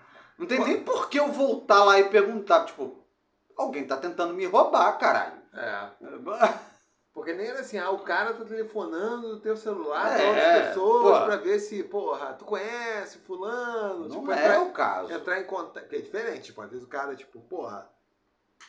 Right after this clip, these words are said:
Speaker 2: vai ver lá, tipo, entrar nos teus contatos, "Pô, qual foi o último contato que esse filho da puta
Speaker 1: Isso.
Speaker 2: fez aqui?"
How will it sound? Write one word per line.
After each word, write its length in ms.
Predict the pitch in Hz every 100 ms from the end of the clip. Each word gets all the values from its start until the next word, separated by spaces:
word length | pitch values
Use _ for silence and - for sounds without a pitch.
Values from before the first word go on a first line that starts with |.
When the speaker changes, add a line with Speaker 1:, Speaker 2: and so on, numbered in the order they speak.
| _ _
Speaker 2:
vai 160 | 139 139
ver 140 | 160
lá, 200 | 165 190
tipo, 180 | 190 -
entrar 160 | 160 180
nos 100 | 180
teus 160 | 180 -
contatos, 560 | 175 156 170 202 202 -
"Pô, 160 | 170
qual 160 | - 185
foi 80 | 214
o 40 | 214
último 240 | 214 220
contato 320 | 220 208 202
que 60 | -
esse 80 | -
filho 120 | 202
da 40 | 196
puta 140 | 247 220
Speaker 1:
Isso. 80 | 202
Speaker 2:
fez 240 | 185 160
aqui?" 340 | 175 - 135